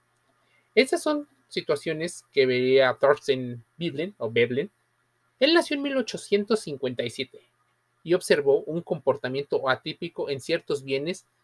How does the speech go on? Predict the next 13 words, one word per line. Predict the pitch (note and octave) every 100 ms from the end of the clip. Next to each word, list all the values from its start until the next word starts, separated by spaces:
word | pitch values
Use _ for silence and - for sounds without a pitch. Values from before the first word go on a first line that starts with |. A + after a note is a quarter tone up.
| _ _ _ _
que | D#3 D3+ D3 C#3+ C#3+ C#3+ C#3+ - _ _ _ _ _ _
ocurrían | E3+ C#3+ D#3+ D3 E3+ F#3 G3 F3+ _ _ _ _ _ _
en | D#3 D#3 D3+ D3 D3 D3 C#3+
contracorriente | F3+ - D3+ - D3 D#3+ F#3 D3+ - _ _ _ _ _ _ _
a | C3 B2+ B2+
lo | B2 B2 B2+
que | - C3
dictaba | B2+ - D3+ D#3+
la | D3 B2+
lógica | B2+ B2+ C#3 -
económica. | A#2+ C3 C#3 D3 C3+ C3 _ _ _ _ _ _ _ _ _ _
Así | D3+ D#3+ C#4 G4+ _ _ _ _ _ _
es | F#3 - -